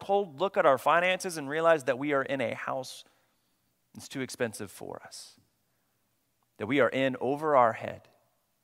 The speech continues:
We would rather eat out every night and, and spend money on things we don't need than take a cold, hard look at our finances and realize that there is a problem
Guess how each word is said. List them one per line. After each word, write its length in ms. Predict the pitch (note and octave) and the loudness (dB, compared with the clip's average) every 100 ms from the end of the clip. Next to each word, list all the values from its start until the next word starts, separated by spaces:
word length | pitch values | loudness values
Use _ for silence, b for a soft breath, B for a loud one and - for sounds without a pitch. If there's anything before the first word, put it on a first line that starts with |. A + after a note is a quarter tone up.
| _ _ _ _ _ _ _ _ _ _ _ _ _ - B - | _ _ _ _ _ _ _ _ _ _ _ _ _ -20 B -6
We 100 | B2+ | -2
would 140 | D3+ C#3 | 0 8
rather 380 | C#3 C3 B2+ C3 | 10 10 8 0
eat 240 | C#3 C#3+ | -2 2
out 240 | B2+ B2+ A#2 | 6 6 6
every 300 | B2+ C3 B2+ | 4 2 2
night 400 | B2 A#2+ A#2 A2 | 4 6 4 0
and, 160 | G#2+ | -4
and 280 | A#2+ A#2 A2 | -6 -6 -6
spend 540 | - - C#3+ C3+ A#2 | -8 -2 -2 -2 -4
money 260 | C3 C3+ B2+ | 2 2 4
on 140 | A#2+ | 0
things 240 | B2 C3 A2+ | 0 -4 -6
we 140 | A#2 | -8
don't 340 | G#2 B2 C3 B2+ | -2 0 0 -4
need 240 | B2+ A2+ | -4 -6
than 100 | A2 | -6
take 140 | B2 | -8
a 80 | A2 | -10
cold, 360 | - D3 D#3+ D3+ | -8 -6 -6 -4
hard 200 | C#3 A#2 | -4 -4
look 220 | C3 B2+ | -6 -6
at 80 | G#2+ | -4
our 100 | G2 | -4
finances 560 | A#2 A2+ A2 G2+ G2+ | -4 -6 -6 -10 -14
and 80 | G2+ | -10
realize 240 | G#2 G#2+ F#2+ | -4 -4 -6
that 80 | |
there 160 | - A2 | -10 -10
is 140 | F#2 | -10
a 80 | - | -16
problem 800 | - - G#2+ G#2+ G#2 F2+ F2 - | -14 -2 2 2 0 -10 -16 -20